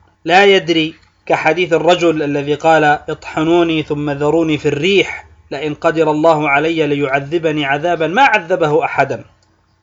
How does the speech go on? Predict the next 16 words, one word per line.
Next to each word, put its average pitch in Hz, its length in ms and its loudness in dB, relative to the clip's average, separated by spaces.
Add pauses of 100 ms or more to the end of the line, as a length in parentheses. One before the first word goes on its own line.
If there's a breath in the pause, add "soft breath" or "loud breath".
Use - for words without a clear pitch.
(300)
فالله 233 380 6
غفر 208 400 6
له 185 160 4
وقال: 170 680 4 (220 loud breath)
"ما 220 160 4
حملك 175 520 2
على 151 220 4
ذلك؟" 240 360 0
قال: 269 300 2
"خشيتك 226 560 2
يا 151 220 2
رب"، 139 240 0 (240)
كما 175 260 0
جاء 156 320 2
في 139 60 -10
الصحيحين، 131 720 -4